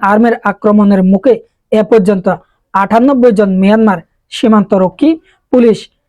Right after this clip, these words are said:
বিজেপি সদস্য বাংলাদেশে পালিয়ে আশ্রয় নিয়েছে।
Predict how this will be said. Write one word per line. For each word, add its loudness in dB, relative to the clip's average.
বিজেপি 2
সদস্য -2
বাংলাদেশে 0
পালিয়ে 2
আশ্রয় -2
নিয়েছে। -4